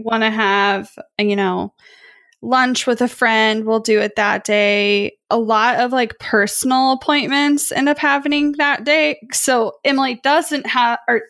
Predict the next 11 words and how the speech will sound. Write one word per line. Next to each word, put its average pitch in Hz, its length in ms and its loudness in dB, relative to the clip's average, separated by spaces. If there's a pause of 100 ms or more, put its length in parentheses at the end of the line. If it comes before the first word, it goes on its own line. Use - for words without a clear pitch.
Emily 269 240 0
does 277 300 0
have 285 180 0
childcare, 214 640 -2 (420)
but 240 160 0
it's, 220 240 -2
like, 202 380 -2
her 240 240 0
alone 202 500 -2
time. - 500 -8
So 214 600 -2